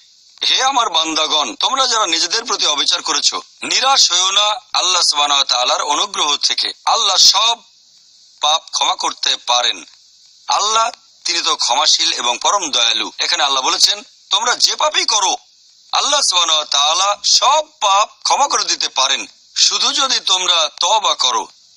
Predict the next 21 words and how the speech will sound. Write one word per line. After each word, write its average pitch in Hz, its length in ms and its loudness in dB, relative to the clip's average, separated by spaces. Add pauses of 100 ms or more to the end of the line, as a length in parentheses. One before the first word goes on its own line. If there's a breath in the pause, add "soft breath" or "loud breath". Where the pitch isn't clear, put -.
(340)
যদি - 180 2
সঠিকভাবে 185 640 0
তওবা 120 340 0
করো, 113 340 -2 (320)
যদি 160 200 0
ক্ষমা 139 220 0
প্রার্থনা 175 440 -2
করো, 208 260 0 (140)
ইনশাআল্লাহ 175 720 2
আল্লাহ 127 260 0
ক্ষমা 107 220 -2
করে 104 160 -2
দেবেন।" 90 280 -6 (440)
আমাদের 262 300 0
প্রিয় 226 180 -2
নবী 180 200 2
মুহাম্মদ 156 320 -2
সাল্লাল্লাহু 135 420 2
আলাইহি 123 140 2
সাল্লাম 113 340 -2
বলেছেন, 120 420 0